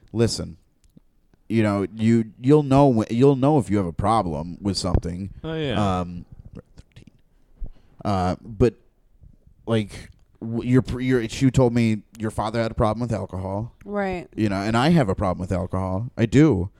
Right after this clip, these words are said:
Speaker 1: Uh, and I have a very similar problem to my old man, where I'm a weekend warrior drunk. Like, if I don't have shit to do the next day,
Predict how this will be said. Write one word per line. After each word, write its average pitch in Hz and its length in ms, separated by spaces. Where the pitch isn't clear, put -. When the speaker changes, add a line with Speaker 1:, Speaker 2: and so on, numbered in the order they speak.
Speaker 1:
Uh, 101 180
and 104 140
I - 20
have 113 140
a 101 80
very 107 260
similar 127 420
problem 110 600
to 113 200
my 113 180
old 110 160
man, 101 500
where 95 220
I'm 113 240
a 104 120
weekend 104 600
warrior 101 400
drunk. 92 500
Like, 92 240
if 98 200
I 107 120
don't 123 140
have 120 180
shit 120 180
to 139 100
do 110 160
the 101 140
next 95 240
day, 95 280